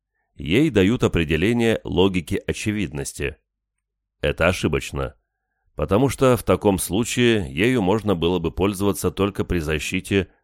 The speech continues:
ложных суждений. Диалектика же необходима тогда, когда мы правы,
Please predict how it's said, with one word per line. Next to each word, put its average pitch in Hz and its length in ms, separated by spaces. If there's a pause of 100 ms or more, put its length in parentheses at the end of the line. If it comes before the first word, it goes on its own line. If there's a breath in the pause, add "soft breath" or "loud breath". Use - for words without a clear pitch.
(160)
ложных 85 440
суждений. 67 640 (920)
Диалектика 73 720
же 110 240 (440)
необходима 107 640
тогда, 85 540 (360)
когда 78 320
мы 85 140
правы, 78 500